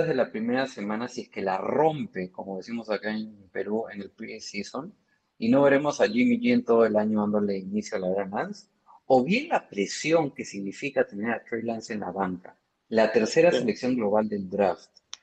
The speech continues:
Speaker 1: nos va a mostrar la mejor versión de Jimmy G
Speaker 2: De
Speaker 1: que
Speaker 2: Jimmy
Speaker 1: hayamos
Speaker 2: G.
Speaker 1: visto.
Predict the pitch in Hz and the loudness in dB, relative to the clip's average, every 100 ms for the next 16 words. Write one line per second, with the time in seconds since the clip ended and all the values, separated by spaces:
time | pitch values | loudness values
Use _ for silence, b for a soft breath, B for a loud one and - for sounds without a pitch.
0 | _ 110 110 110 135 143 127 131 131 131 | _ -2 0 2 2 0 -2 2 4 4
1 | 107 98 - 135 135 135 _ 101 101 98 | 0 -2 0 4 4 4 _ -4 -2 0
2 | 117 117 117 - 101 95 113 113 104 110 | 0 0 -2 -4 -2 0 -2 -4 -4 -4
3 | 131 - 120 - 196 190 - 196 - - | -4 -4 0 0 0 -4 -8 -10 -12 -20
4 | - | -20